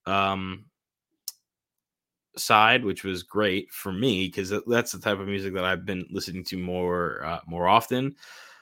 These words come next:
Uh, a couple, couple Blink one eighty-two songs, um, and, you know, a whole bunch of other, uh, great songs that were in that playlist. It's a f-, it's a fantastic playlist and a fantastic class. If you have not taken it, I highly recommend taking it, um,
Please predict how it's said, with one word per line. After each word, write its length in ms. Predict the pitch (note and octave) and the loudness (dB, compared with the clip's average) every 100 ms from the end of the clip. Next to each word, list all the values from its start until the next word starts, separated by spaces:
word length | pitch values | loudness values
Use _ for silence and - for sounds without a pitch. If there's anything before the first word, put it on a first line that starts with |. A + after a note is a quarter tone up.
| - | -6
Uh, 280 | - F#2 F2+ | 0 2 0
a 40 | - | 0
couple, 340 | G2+ G2 E2+ - | 0 0 -2 -6
couple 220 | A#2+ G2 | -2 -2
Blink 200 | E2+ G2 | -2 -2
one 80 | G2 | -2
eighty-two 340 | F#2+ F#2 - B2 | -2 -2 -4 0
songs, 800 | B2+ A#2 A#2 A2+ A2 - - - - - - | 4 6 6 2 -2 -6 -8 -10 -20 -18 -2
um, 800 | F#2 F2+ F2+ F2+ F2 F2+ F2 E2 _ _ _ _ _ _ _ _ _ _ _ _ - | 0 2 2 0 -2 -6 -10 -14 _ _ _ _ _ _ _ _ _ _ _ _ -8
and, 440 | F2 D#2+ E2+ D#2+ - | -6 -4 -4 -6 -6
you 120 | F2+ | -4
know, 120 | F2 | -2
a 40 | |
whole 120 | E2+ F2 | -2 -2
bunch 220 | F2+ - | -4 -6
of 80 | - | -4
other, 220 | E2+ D#2+ - | -4 -4 -6
uh, 240 | F2 D#2+ E2+ | -4 -4 -2
great 280 | F2+ F2 | -2 -2
songs 360 | - F#2 F2+ E2+ | 0 -2 -2 -4
that 100 | E2 | -4
were 100 | E2 | -2
in 140 | F2 | -2
that 180 | E2 D2 | -6 -8
playlist. 460 | - E2+ E2+ E2+ - | -4 -2 -2 -6 -10
It's 100 | - | -16
a 40 | |
f-, 320 | - - - - - - | -16 -18 -20 -20 -20 -16
it's 80 | - | -12
a 60 | F2 | -6
fantastic 560 | G2 F#2+ C3+ B2+ G#2 | -4 4 4 4 0
playlist 260 | A#2 G#2 - | 2 2 2
and 80 | F2 | -4
a 60 | |
fantastic 500 | - F#2+ G2+ F2+ F2 | -2 -2 0 -2 -4
class. 260 | - E2 - | -6 -6 -6
If 100 | E2 | 0
you 60 | G2+ | 2
have 120 | A2+ | 4
not 160 | F#2 | 2
taken 240 | - F2+ E2+ | 0 -2 -2
it, 80 | D#2+ | -2
I 60 | |
highly 200 | F#2+ F2+ | 0 0
recommend 360 | F2 E2+ E2+ E2 | 0 -2 -4 -6
taking 320 | - D#2 D#2 | -8 -8 -6
it, 180 | E2 - - - - - - - | -6 -8 -14 -20 -20 -20 -14 -4
um, 500 | D#2+ D2+ D#2 C#2 | 0 0 -2 -6